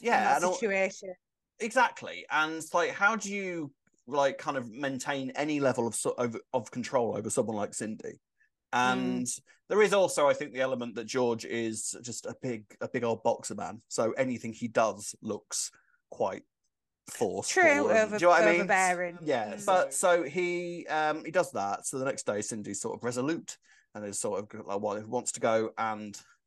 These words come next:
Speaker 2: uh, wants to go to the Vic and sort of really wants to kind of rub it in George's face. Did you not think? Like, she's trying
Speaker 1: Mm-hmm.
Speaker 2: to just be that woman.
Speaker 1: Yeah, well, it's Cindy though, isn't it?
Speaker 2: Exactly,
Speaker 1: It is
Speaker 2: this is the
Speaker 1: Cindy
Speaker 2: thing.
Speaker 1: all over. But I still,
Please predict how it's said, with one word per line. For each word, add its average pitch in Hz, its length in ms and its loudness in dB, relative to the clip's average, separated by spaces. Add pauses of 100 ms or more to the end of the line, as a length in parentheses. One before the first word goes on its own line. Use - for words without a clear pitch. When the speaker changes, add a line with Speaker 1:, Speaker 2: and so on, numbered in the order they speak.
(100)
Speaker 2:
uh, 110 200 -2
wants 120 200 -6
to - 40 -14
go 131 80 4
to 120 100 -4
the 120 60 -4
Vic 123 280 2
and 139 100 -6
sort 214 140 0
of 190 80 -4
really 185 140 0
wants 165 180 2
to 160 60 -10
kind 156 180 -4
of 139 80 -4
rub 156 140 4
it 131 80 2
in 131 80 -6
George's 135 320 -4
face. 131 300 2
Did 113 160 -10
you 107 60 -8
not 98 160 -10
think? 92 340 -10
Like, 104 200 -2
she's 113 300 -6
trying 110 380 0
Speaker 1:
Mm-hmm. 110 80 -4
Speaker 2:
to 107 260 -2 (580)
just - 200 -10 (300)
be 107 140 -6
that 104 220 -4
woman. 104 260 -12 (1160)
Speaker 1:
Yeah, 254 160 0
well, 208 200 -4
it's 156 160 -10
Cindy 185 300 -6
though, 165 200 -6
isn't 226 100 -6
it? 160 260 -8
Speaker 2:
Exactly, 196 440 6
Speaker 1:
It 226 40 2
is 226 80 -2
Speaker 2:
this - 120 -2
is 220 60 4
the 254 100 -4
Speaker 1:
Cindy - 80 -2
Speaker 2:
thing. 190 80 6
Speaker 1:
all 190 160 2
over. 214 500 4 (340)
But - 100 4
I 320 100 4
still, 349 520 0